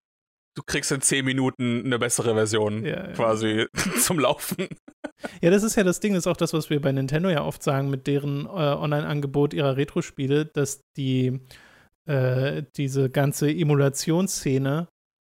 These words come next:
Speaker 2: halt eigentlich deren Konkurrenz ist, weil die das bessere Produkt liefern, aber auch das,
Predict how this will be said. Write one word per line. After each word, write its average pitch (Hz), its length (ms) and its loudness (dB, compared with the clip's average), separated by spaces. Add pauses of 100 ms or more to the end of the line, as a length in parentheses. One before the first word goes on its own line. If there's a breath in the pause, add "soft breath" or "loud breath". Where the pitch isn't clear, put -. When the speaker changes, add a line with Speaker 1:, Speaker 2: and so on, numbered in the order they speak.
(640)
Speaker 2:
halt 151 160 0
eigentlich 165 400 0
deren 160 260 4
Konkurrenz 151 540 0
ist, - 260 -14 (160)
weil 143 180 2
die 156 520 2 (680)
das 143 200 0
bessere 160 340 4
Produkt 151 420 -2
liefern, 196 340 0
aber 165 300 0
auch 160 300 -2 (760)
das, 160 280 -2